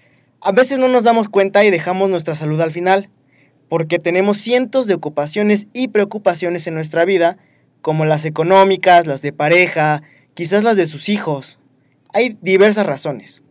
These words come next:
Olvidamos que nuestro cuerpo es la posesión más valiosa que tenemos y debemos cuidar.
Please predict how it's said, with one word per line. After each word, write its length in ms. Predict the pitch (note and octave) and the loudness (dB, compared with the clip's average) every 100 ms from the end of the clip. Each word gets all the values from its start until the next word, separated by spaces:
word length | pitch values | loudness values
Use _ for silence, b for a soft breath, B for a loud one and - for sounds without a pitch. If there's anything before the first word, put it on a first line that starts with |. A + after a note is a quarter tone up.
| _ _ _ _ _ _ _ _ b b b - | _ _ _ _ _ _ _ _ b b b -2
Olvidamos 560 | G#3+ C#4 B3+ A#3 B3 | 0 4 4 4 4
que 120 | - | 2
nuestro 300 | G#3+ B3+ G#3 | 0 0 -2
cuerpo 480 | - F3 E3 D#3+ D#3+ - | 2 2 4 2 0 0
es 240 | F3+ F#3 - | -2 -2 -2
la 240 | F#3 F3+ | 2 2
posesión 520 | F#3 G#3 E3 E3 E3+ | 2 -6 -6 -4 -2
más 220 | E3+ F#3 F#3 | 2 0 2
valiosa 520 | D3+ E3 E3 F#3+ F#3+ _ _ | -2 0 0 -2 -4 _ _
que 140 | - G#3+ | -2 0
tenemos 540 | G3+ F3 D3+ D3 D3+ b b b | 0 -2 -2 -6 -12 b b b
y 160 | - B3 | -6 2
debemos 400 | G3+ D#3+ E3 D#3 | 4 4 0 -2
cuidar. 400 | F#3+ G#3 A3+ | 4 6 4